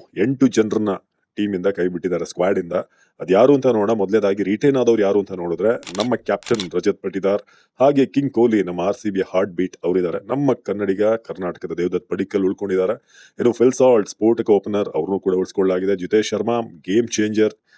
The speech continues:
ಅವರಂತೂ ಇರ್ಲೇಬೇಕು. ಕೃಣಾಲ್ ಪಾಂಡ್ಯ ಬಗ್ಗೆ ಏನು ಹೇಳೋಂಗೇ ಇಲ್ಲ. ಸ್ವಪ್ನಿಲ್ ಸಿಂಗ್ ಇರ್ತಾರಾ ಇಲ್ವಾ ಅನ್ನೋ ಪ್ರಶ್ನೆ ಇತ್ತು, but ಅವ್ರು ಇದ್ದಾರೆ. ಟಿಮ್ ಡೇವಿಡ್ ಇರ್ಲೇಬೇಕು. ರೊಮ್ಯಾರಿಯೋ ಶೆಫರ್ಡ್ ಅಂತೂ ಗೇಮ್ ಚೇಂಜರ್ ಅವರು. ಇನ್ನೊಂದ್ ಕಡೆ ಜೇಕಬ್ ಬಥೆಲ್,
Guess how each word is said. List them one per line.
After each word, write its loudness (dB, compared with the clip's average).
ಅವರಂತೂ 0
ಇರ್ಲೇಬೇಕು. 2
ಕೃಣಾಲ್ -4
ಪಾಂಡ್ಯ -4
ಬಗ್ಗೆ -8
ಏನು -8
ಹೇಳೋಂಗೇ -2
ಇಲ್ಲ. -4
ಸ್ವಪ್ನಿಲ್ 4
ಸಿಂಗ್ -2
ಇರ್ತಾರಾ 2
ಇಲ್ವಾ 2
ಅನ್ನೋ -2
ಪ್ರಶ್ನೆ -6
ಇತ್ತು, -6
but -2
ಅವ್ರು -4
ಇದ್ದಾರೆ. 0
ಟಿಮ್ 2
ಡೇವಿಡ್ 2
ಇರ್ಲೇಬೇಕು. -2
ರೊಮ್ಯಾರಿಯೋ -2
ಶೆಫರ್ಡ್ -2
ಅಂತೂ -4
ಗೇಮ್ -8
ಚೇಂಜರ್ -6
ಅವರು. -8
ಇನ್ನೊಂದ್ 2
ಕಡೆ 4
ಜೇಕಬ್ 0
ಬಥೆಲ್, 2